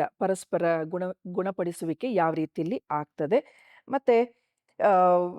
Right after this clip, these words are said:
ನಿರ್ದಿಷ್ಟವಾದಂತಹ ಒಂದು ಕ್ರಮಗಳನ್ನ ಯಾವ ರೀತಿಯಲ್ಲಿ ನಾವು ತಗೊಳ್ಬೋದು ಅನ್ನುವಂತಹ ಪ್ರಶ್ನೆಗೆ ಈಗ ನಮ್ಮ ಪಾಸ್ಟರ್ ಅವರು ಉತ್ತರವನ್ನ ನೀಡ್ಲಿಕ್ಕಿದ್ದಾರೆ.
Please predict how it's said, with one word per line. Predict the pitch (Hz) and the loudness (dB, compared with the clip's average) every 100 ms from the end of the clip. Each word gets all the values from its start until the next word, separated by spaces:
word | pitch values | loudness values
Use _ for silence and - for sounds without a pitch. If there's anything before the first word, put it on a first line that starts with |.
| - 190 | -14 -2
ನಿರ್ದಿಷ್ಟವಾದಂತಹ | 220 262 277 254 - 226 220 220 220 226 214 226 | 0 2 0 -2 -4 0 2 0 -2 -2 0 0
ಒಂದು | 226 196 185 185 175 170 _ _ | 2 0 0 0 0 -4 _ _
ಕ್ರಮಗಳನ್ನ | - 220 214 254 208 165 170 - | -4 -2 0 0 0 -4 -6 -8
ಯಾವ | 185 175 180 | -8 -8 -6
ರೀತಿಯಲ್ಲಿ | 185 175 - 165 208 | -6 -8 -8 -8 -6
ನಾವು | 175 156 185 | -8 -10 -10
ತಗೊಳ್ಬೋದು | - 147 139 139 131 135 151 - | -8 -6 -8 -6 -8 -6 -10 -10
ಅನ್ನುವಂತಹ | 170 165 170 160 - 170 214 311 _ _ _ | -10 -8 -8 -8 -10 -10 -8 -8 _ _ _
ಪ್ರಶ್ನೆಗೆ | - 269 - 196 151 170 - | -6 -4 -4 -6 -2 -2 -2
ಈಗ | 165 160 156 | -6 -6 -6
ನಮ್ಮ | 156 156 147 | -6 -6 -6
ಪಾಸ್ಟರ್ | 143 156 151 - 151 | -8 -10 -12 -8 -8
ಅವರು | 147 135 | -6 -8
ಉತ್ತರವನ್ನ | 151 151 135 131 123 | -8 -10 -10 -10 -8
ನೀಡ್ಲಿಕ್ಕಿದ್ದಾರೆ. | 233 190 - - - - _ | -6 -6 -8 -10 -16 -20 _